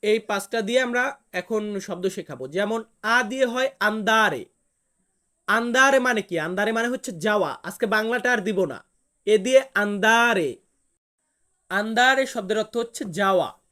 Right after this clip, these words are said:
বাংলা দেব না আজকে। তো এরপর আছে বি। বি দিয়ে হচ্ছে বেনে। বেনে মানে হচ্ছে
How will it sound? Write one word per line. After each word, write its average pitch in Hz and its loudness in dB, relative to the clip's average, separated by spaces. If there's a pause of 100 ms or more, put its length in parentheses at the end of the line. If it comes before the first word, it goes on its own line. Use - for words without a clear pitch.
(340)
বাংলা 202 -2 (100)
দেব 202 0 (120)
না 165 -2
আজকে। - -16 (920)
তো - -10
এরপর 254 -2
আছে 269 -10 (220)
বি। 233 0 (840)
বি 170 -4 (120)
দিয়ে 262 2
হচ্ছে 269 -4 (200)
বেনে। 220 6 (1160)
বেনে 208 6 (480)
মানে 208 0
হচ্ছে - -4